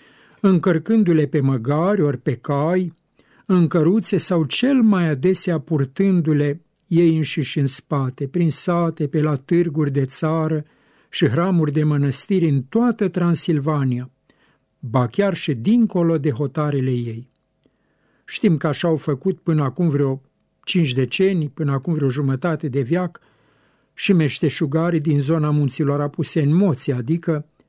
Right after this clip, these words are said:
cu produsele lor. Când evocăm această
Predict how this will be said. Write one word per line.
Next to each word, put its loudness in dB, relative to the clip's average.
cu -2
produsele 0
lor. -4
Când 2
evocăm 0
această -2